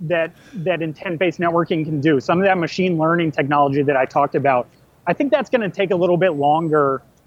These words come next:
to have a really smart network that is able to implement these policies and, and sort of without users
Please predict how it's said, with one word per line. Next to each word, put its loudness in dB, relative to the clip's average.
to 2
have 0
a 0
really 2
smart -2
network 0
that 0
is 0
able 4
to -2
implement -4
these -2
policies 0
and, -2
and 0
sort 4
of 2
without 2
users 0